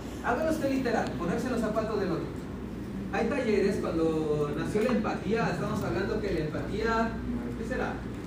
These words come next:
Como hace unos ocho años empezó la moda muy fuerte de la empatía. Sí, habían talleres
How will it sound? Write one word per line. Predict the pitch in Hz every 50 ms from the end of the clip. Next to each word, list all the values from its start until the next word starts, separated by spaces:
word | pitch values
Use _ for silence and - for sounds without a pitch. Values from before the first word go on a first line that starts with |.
| - - -
Como | - -
hace | - - 170
unos | 196 - 185
ocho | 190 190 - 208 -
años | - - - - -
empezó | - - - - - 196 196
la | 196
moda | - - - 208 208 - 190 - 196
muy | 190 196 - 196
fuerte | 208 208 - 185 180
de | -
la | - 156
empatía. | - - - - - - - - - - - - - - - - - - - -
Sí, | - 196 - 220
habían | - 190 214 214 -
talleres | - - 185 165 - - - - -